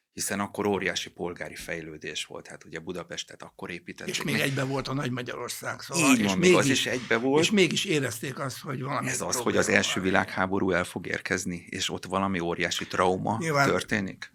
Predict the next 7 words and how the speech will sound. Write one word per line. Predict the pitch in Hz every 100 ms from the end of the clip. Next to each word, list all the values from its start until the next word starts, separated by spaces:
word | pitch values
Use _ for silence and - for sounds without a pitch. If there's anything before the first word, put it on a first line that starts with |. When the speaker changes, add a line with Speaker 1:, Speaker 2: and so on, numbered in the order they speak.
| _
Speaker 2:
du-, | - - 185 -
durva | 165 156 131
az, | 127
hogy | 135 127
érezték, | - 151 131 127 - 151 143
de, | 131 143 139 139 -
de | 131 139 147 147